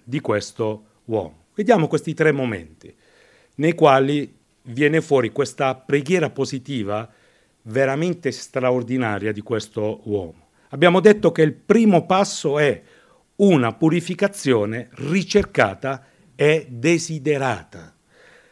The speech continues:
Allora, rimettiamo gli occhi su Matteo capitolo otto. Guardate come inizia, come esordisce.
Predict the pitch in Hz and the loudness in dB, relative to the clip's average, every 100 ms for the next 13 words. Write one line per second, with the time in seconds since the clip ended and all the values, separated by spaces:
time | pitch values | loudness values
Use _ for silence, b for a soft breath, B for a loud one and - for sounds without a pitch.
0 | b b b _ 160 170 139 139 196 196 | b b b _ 6 8 6 4 2 4
1 | 139 131 131 147 156 127 131 - 165 165 | 2 2 -2 0 0 0 -8 -6 -6 -4
2 | 127 117 123 123 117 117 101 90 - 107 | -6 -4 -6 -8 -4 -2 -2 -4 -10 -12
3 | 98 b b b b b b b - 151 | -12 b b b b b b b -4 0
4 | 160 180 147 143 131 120 98 - 117 131 | 2 0 0 -4 -4 -6 -8 -12 -8 -8
5 | 131 131 107 95 - 98 | -6 -8 -8 -14 -16 -18